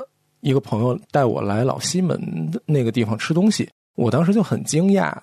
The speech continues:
在这么核心的一个地方会有那么大的建设。当时周围在盖玻璃大楼，然后这次来了发现，就是上海的这个搬迁是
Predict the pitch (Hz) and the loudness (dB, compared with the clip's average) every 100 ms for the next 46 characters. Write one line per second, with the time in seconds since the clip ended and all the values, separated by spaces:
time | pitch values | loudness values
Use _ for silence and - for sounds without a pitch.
0 | - - 113 113 160 135 80 - 104 104 | -8 -4 -4 -2 -2 -2 -4 -2 -2 0
1 | - 151 127 107 - 107 110 - 147 110 | 2 2 2 0 -2 0 0 0 0 0
2 | 120 - - 123 104 127 120 117 131 120 | -2 -4 0 0 2 0 -2 -2 -2 -4
3 | 139 190 - - 196 - - 110 113 131 | -2 -2 -2 -6 -10 -8 -6 -6 -2 0
4 | 127 110 - - 120 110 - 120 110 139 | 2 0 -2 -2 0 0 -2 -2 0 0
5 | 135 127 117 107 104 123 _ _ 110 104 | 0 0 0 0 -2 -4 _ _ -6 -4
6 | 123 127 117 107 101 110 104 113 110 107 | 0 0 0 -2 0 -2 -2 -2 0 0
7 | 92 - - 113 113 151 117 113 98 104 | 0 -4 -2 0 0 -2 -2 -6 -6 -2
8 | 123 107 - 131 131 147 147 165 208 _ | 0 0 0 -2 0 -2 -2 -6 -8 _
9 | - - | -8 -2